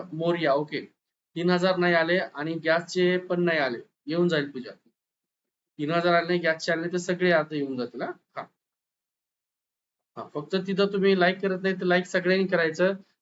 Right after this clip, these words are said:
आणि बघा काही जण चॅनल, अं, हिंदी भाषा केलेली असती, ठीक आहे, काही मराठी भाषा केली असती. हिंदी भाषा असेल तर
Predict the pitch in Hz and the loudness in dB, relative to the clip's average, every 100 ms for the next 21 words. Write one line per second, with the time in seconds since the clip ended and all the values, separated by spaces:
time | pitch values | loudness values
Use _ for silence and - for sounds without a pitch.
0 | - 156 180 202 202 180 180 196 196 202 | -4 0 2 2 0 2 2 2 0 -2
1 | 170 135 - 170 180 185 160 160 151 147 | -4 -6 0 2 2 0 -4 -8 -6 0
2 | 180 180 190 175 180 180 180 175 170 - | 2 2 2 0 -2 -2 2 2 2 -2
3 | 180 180 _ - 196 247 269 _ _ _ | -6 -6 _ -4 0 0 -4 _ _ _
4 | 175 175 175 180 185 175 175 180 170 165 | 0 2 4 2 2 0 0 -4 -4 -6
5 | 165 175 175 147 175 190 185 180 185 196 | -2 -2 -2 -2 0 2 0 0 -2 0
6 | 202 202 _ _ - | -4 -6 _ _ -6